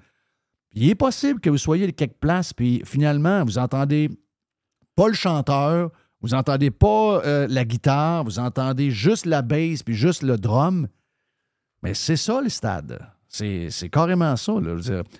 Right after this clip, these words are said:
vous devez le savoir avant. « Ouais, mais j'aime Metallica, je m'attendais à un gros show. » Mais, euh, premièrement, c'est pas de leur faute. Deuxièmement, si tu t'en vas là en pensant que tu vas avoir un bon son au stade, vous êtes, vous êtes mêlés, là. C'est jamais arrivé dans l'histoire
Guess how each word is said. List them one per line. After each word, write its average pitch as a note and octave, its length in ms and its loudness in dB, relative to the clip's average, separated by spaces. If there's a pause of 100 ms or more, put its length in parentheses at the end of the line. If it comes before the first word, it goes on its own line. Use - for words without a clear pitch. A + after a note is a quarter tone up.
(240)
vous A2+ 160 -2
devez C#3+ 240 4
le G3 60 -2
savoir D3 640 -2
avant. « A#2+ 400 -2
Ouais, D3+ 160 0
mais C3+ 100 -2
j'aime C#3 160 -2
Metallica, C#3 540 -2
je A2+ 60 -2
m'attendais A#2+ 300 -2
à C3+ 40 2
un A#2+ 60 0
gros F#2+ 200 -2
show. » A#2 160 -4
Mais, G2 60 -4 (120)
euh, A2 140 -4
premièrement, F3 340 2
c'est C3 80 -4
pas B2 80 0
de A2 60 -4
leur F#2 140 -2
faute. A#2 240 0 (340)
Deuxièmement, C#3 720 2 (340)
si - 240 -8
tu E3+ 120 -6
t'en D#3+ 180 4
vas C#3+ 140 2
là D3+ 100 2
en C#3 100 0
pensant B2 300 -2
que C3 60 0
tu B2 80 -2
vas A#2+ 40 2
avoir A#2 140 0
un G#2+ 40 -2
bon A#2+ 260 0
son B2+ 340 0 (120)
au A2+ 160 -4
stade, A2+ 380 -2
vous F#2 80 -8
êtes, F2 140 -8
vous F2+ 160 -6
êtes F#2 100 -6
mêlés, G2+ 320 -2
là. D2 80 -6 (300)
C'est B2+ 180 -2
jamais D#3+ 540 2
arrivé B2 340 0
dans A#2 140 0
l'histoire G2+ 480 -2